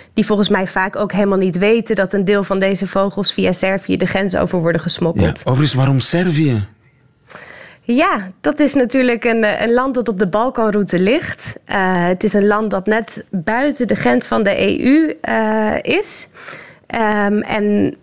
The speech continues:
Speaker 1: eh, ja, daar worden wel meer dingen gesmokkeld. Eh, migranten, drugs,
Speaker 2: Ja.
Speaker 1: eh, van alles. En dus ook vogels.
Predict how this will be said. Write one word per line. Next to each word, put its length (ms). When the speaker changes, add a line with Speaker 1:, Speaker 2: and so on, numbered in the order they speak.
Speaker 1:
eh, 520
ja, 240
daar 120
worden 200
wel 120
meer 200
dingen 200
gesmokkeld. 640
Eh, 280
migranten, 960
drugs, 640
Speaker 2:
Ja. 320
Speaker 1:
eh, 240
van 180
alles. 320
En 100
dus 180
ook 160
vogels. 540